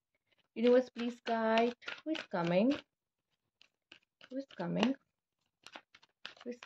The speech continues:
coming? Second chakra, man holding a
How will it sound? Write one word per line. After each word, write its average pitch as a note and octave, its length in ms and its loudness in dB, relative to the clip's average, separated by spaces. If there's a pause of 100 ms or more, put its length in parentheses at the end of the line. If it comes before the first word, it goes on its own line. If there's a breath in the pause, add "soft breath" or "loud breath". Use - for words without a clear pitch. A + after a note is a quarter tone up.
coming? A3 320 -2 (2000)
Second G3+ 320 0
chakra, G3 580 4 (3250)
man F#3 300 4
holding F#3+ 280 6
a F#3+ 60 10